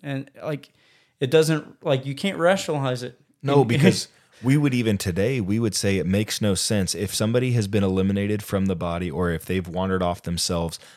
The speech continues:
Speaker 2: like, they're gone. And if, if they wanna be a part of this, like, they know what they're walking away from, they can come back. They know what it takes to be back here. But that's not what Jesus talks about.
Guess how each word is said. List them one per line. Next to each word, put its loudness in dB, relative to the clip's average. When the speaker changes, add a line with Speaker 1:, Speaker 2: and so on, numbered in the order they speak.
Speaker 2:
like, -6
they're 2
gone. 2
And 2
if, -4
if -6
they 2
wanna 2
be 0
a 0
part 0
of -2
this, 0
like, -6
they -2
know 0
what -2
they're 0
walking 0
away 0
from, -2
they -2
can -4
come -2
back. -2
They -2
know 0
what 2
it -6
takes -2
to -10
be -4
back -6
here. -4
But -2
that's 0
not 2
what -2
Jesus -4
talks -8
about. -8